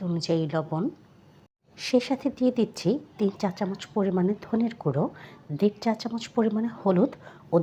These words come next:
দেড় চা চামচ পরিমাণে শুকনো মরিচের গুঁড়ো। যেহেতু এখানে আমি মাছ দিয়ে ডাল রান্না করছি, এখানে আমার মশলার পরিমাণ একটু বেশি দিতে হবে। মাসকালের ডালের মধ্যে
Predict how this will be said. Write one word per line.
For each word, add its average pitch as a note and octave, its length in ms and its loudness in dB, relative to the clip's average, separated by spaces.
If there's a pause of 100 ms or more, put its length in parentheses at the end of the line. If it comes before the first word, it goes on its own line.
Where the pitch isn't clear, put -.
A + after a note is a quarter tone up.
দেড় F3 220 2
চা F#3+ 160 0
চামচ F3 240 0 (160)
পরিমাণে F#3 400 2 (360)
শুকনো - 360 -4
মরিচের D3 440 0
গুঁড়ো। D3 200 4 (380)
যেহেতু A3+ 360 0
এখানে B3 240 0
আমি B3+ 100 4 (120)
মাছ E3 160 -2 (140)
দিয়ে B3+ 140 4 (100)
ডাল F3+ 220 6
রান্না A#3 260 -2
করছি, - 280 -2 (460)
এখানে G#3 260 0
আমার B3 220 2
মশলার G3 420 -2
পরিমাণ A3+ 280 2 (140)
একটু - 220 -6 (120)
বেশি F3 260 -2
দিতে D3+ 220 -4
হবে। E3+ 200 2 (640)
মাসকালের B3+ 680 2 (220)
ডালের F#3+ 340 4
মধ্যে F3+ 280 0